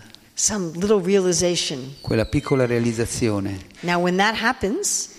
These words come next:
Speaker 2: E quando questo accade,
Speaker 1: one should pour the ghee of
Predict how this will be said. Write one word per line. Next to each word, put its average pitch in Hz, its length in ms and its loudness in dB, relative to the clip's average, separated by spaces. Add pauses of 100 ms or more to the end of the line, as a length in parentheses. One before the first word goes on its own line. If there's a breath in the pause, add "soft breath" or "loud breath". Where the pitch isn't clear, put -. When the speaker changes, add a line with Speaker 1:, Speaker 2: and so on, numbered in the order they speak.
(120)
Speaker 2:
E - 80 -6
quando 127 340 0
questo 135 280 0
accade, 131 580 -2 (360 loud breath)
Speaker 1:
one 196 260 0
should 196 520 -2 (300)
pour 226 580 2
the 180 200 -2
ghee 180 500 0 (220 loud breath)
of 170 280 2